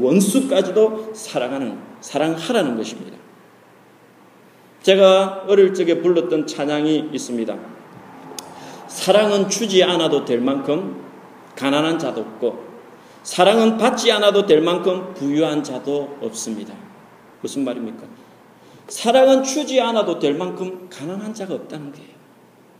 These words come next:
"아, 나는 사랑이 없어요. 내가 가진 사랑이 없어요. 그래서 당신에게 베풀 사랑이 없어요."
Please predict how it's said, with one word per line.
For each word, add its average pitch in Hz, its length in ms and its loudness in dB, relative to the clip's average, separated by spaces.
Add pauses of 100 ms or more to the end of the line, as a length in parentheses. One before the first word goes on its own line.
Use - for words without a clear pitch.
(500)
"아, - 240 -10
나는 202 260 -2
사랑이 196 540 -2 (500)
없어요. 190 600 -2 (840)
내가 226 220 0
가진 214 260 -6
사랑이 208 320 -4
없어요. 156 400 -6
그래서 233 280 -2
당신에게 202 560 -4
베풀 190 300 -4
사랑이 214 380 -4
없어요." 208 440 0